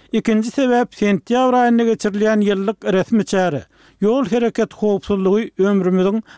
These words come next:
rahatlygy bilen bagly. Awtolog eýler häkimetleriň girden nowatdaky çäklendirmesine garşy açyk nägilelik bildirmekden çekinýärler.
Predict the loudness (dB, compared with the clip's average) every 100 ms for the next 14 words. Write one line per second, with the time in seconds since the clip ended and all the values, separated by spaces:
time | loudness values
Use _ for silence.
0 | -2 0 0 -2 -4 -2 0 2 2 0
1 | 0 -2 -8 -16 _ -20 -4 -2 -2 -2
2 | 0 2 2 2 0 0 -2 0 0 0
3 | 0 -2 0 0 2 0 2 2 2 2
4 | 0 -2 -2 -2 -2 -2 0 0 0 0
5 | 0 2 0 0 -2 -2 -4 -6 -12 -4
6 | -4 -2 -2 0 0 0 -2 -2 -2 0
7 | 2 0 0 -2 -2 -2 -2 0 0 0
8 | -2 -6